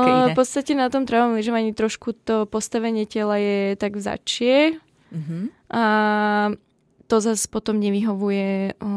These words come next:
Speaker 1: ski crossu na skokoch, ktorých potom lietam v záklone, ako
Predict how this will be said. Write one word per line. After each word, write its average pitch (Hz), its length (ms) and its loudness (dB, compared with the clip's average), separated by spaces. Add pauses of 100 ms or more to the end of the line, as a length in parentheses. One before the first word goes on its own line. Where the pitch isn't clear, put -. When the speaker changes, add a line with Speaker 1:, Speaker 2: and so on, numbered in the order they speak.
(200)
Speaker 1:
ski 196 220 -8
crossu 208 580 -4
na 202 120 -2
skokoch, - 760 -6
ktorých 214 500 -6
potom 208 400 -6
lietam 208 360 -4
v 214 100 -8
záklone, 214 580 -6
ako 208 520 -6